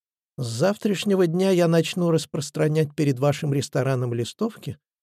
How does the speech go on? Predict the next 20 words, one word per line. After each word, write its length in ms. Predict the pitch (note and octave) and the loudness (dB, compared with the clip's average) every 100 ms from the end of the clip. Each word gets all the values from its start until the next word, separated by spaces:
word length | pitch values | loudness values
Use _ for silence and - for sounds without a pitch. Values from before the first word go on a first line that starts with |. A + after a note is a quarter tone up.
| _ _ _ | _ _ _
где 220 | C#3 C#3+ | -4 0
будет 320 | E3+ F#3+ F#3 F3+ | 0 2 0 0
написано, 600 | F3 E3 F#3+ F3+ E3 E3 | 0 0 -2 0 0 -2
что 200 | - D#3+ | 0 2
я 200 | E3 D#3+ | 4 4
не 140 | D#3+ | 4
обедал 560 | D#3+ C#3 D#3 C#3+ C#3 A#2+ | 4 4 4 4 2 2
здесь 360 | B2+ C#3+ C#3 | 0 0 2
никогда, 600 | C#3+ C#3+ C#3 D3 G#3 A3 - _ _ _ _ _ - | 0 0 0 0 -2 -4 -6 _ _ _ _ _ -4
а 120 | D3 | 0
ваш 260 | D#3+ D#3 F3 | 2 2 2
отец 340 | D#3 D#3 - | 2 0 0
конфисковал 760 | F3+ D3 D3+ - E3 E3 F3 | -2 0 0 -2 2 2 4
за 120 | C#3+ D3+ | 2 2
какие-то 540 | D#3 D3 E3 D3+ D3 | 0 0 -2 0 0
жалкие 420 | D3 E3 D3+ D3 | 2 2 2 -2
пятьдесят 540 | C3+ C#3 C3 - D3 C#3+ | -2 -2 -2 0 0 -2
франков 520 | D#3+ F#3+ F#3 C#3+ - _ _ _ - | -4 -2 -2 -6 -8 _ _ _ -6
мою 320 | D3 C#3+ D#3 | 0 2 0
кровать. 520 | - C3 G#2+ G2 - | -2 -6 -6 -10 -20